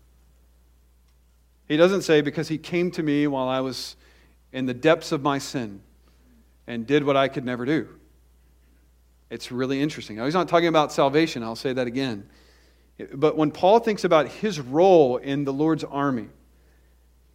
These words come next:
he sees it as the Lord coming to him, seeing that he was faithful, me-, meaning that he would have been reliable.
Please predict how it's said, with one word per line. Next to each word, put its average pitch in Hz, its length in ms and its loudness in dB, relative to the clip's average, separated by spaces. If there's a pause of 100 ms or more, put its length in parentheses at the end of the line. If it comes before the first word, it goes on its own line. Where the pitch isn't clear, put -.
(100)
he 170 220 -4
sees 226 300 0
it 254 100 8
as 131 400 2
the 147 100 4
Lord 196 400 8
coming 233 440 2
to 233 140 -2
him, 143 500 -6 (280)
seeing 240 500 0
that 196 180 4
he 196 160 -4
was 185 280 -2
faithful, 156 380 2
me-, 147 220 -6
meaning 214 260 0
that 180 140 0
he 180 120 -2
would 180 140 4
have 165 100 2
been 165 160 2
reliable. 147 760 2